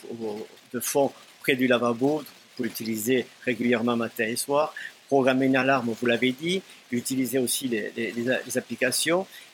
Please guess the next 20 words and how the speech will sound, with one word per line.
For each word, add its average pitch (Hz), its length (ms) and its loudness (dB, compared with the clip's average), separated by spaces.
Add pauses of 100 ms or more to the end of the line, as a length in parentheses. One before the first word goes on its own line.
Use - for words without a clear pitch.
(120)
Mais 135 140 2
surtout, 135 260 -2
aussi, 165 380 -2
à 120 260 -2
sensibiliser 135 560 0
l'entourage 135 640 0 (320)
pour, 127 240 4
pour 143 160 -2
l'aider 120 300 2
aussi 123 340 -2 (180)
à 110 300 -6
prendre 123 180 -4
son - 80 -6
traitement. 107 420 -8 (1300)
Donc, 131 140 0
pour 165 140 2
finir, 156 340 0
les 127 80 -2
facteurs 127 380 -2
déclenchants. 123 680 -2